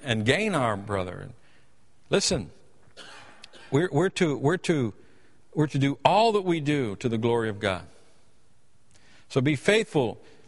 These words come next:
and be content to serve in the place that you are. And if it pleases the Lord to do so,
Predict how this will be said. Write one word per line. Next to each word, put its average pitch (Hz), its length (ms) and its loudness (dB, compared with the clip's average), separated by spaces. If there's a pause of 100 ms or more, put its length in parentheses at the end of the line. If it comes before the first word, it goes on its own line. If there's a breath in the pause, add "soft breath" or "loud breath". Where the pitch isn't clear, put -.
(120 soft breath)
and 123 140 2
be 143 100 0
content 160 500 0
to 120 100 0
serve 196 340 2
in 175 80 -6
the 139 80 -2
place 175 380 -2
that - 160 -8
you 151 120 0
are. 165 240 2
And 123 120 0
if 127 100 -8
it 127 140 -2
pleases 185 360 0
the 165 100 -2
Lord 180 280 0
to 147 60 -8
do 175 180 0
so, 202 380 0